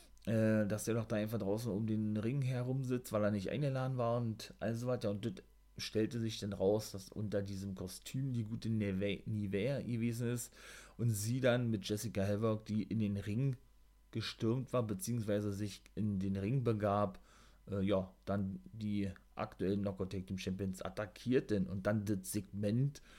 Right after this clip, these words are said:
dieser großen Party dann eigentlich auch schon vorbei gewesen ist, ne?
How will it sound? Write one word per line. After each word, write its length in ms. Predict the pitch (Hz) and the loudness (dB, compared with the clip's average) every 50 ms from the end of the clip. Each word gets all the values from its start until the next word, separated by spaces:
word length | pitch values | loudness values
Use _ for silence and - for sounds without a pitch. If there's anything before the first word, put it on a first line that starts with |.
| - - - - - - - | -20 -20 -20 -20 -14 -6 -4
dieser 300 | 107 98 107 104 101 98 | 0 2 4 4 4 2
großen 500 | 92 92 92 95 101 110 110 - 117 101 | 0 -2 -2 0 2 2 2 0 -2 -4
Party 360 | 92 - 92 92 90 101 107 | -4 -6 -8 -8 -6 -4 -2
dann 160 | 95 101 98 - | -2 -2 -2 -2
eigentlich 420 | - - 73 76 78 85 - - | -6 -8 -8 -8 -8 -8 -6 -6
auch 120 | - 82 | -6 -6
schon 160 | - - 107 95 | -4 -6 -6 -4
vorbei 340 | - 107 95 90 - 85 | -2 -2 -2 -2 -2 -2
gewesen 420 | 90 95 95 95 92 98 107 - - | 0 0 0 0 -4 -6 -6 -8 -10
ist, 240 | - - - - - | -10 -12 -12 -12 -10
ne? 180 | - 107 107 | -10 -10 -10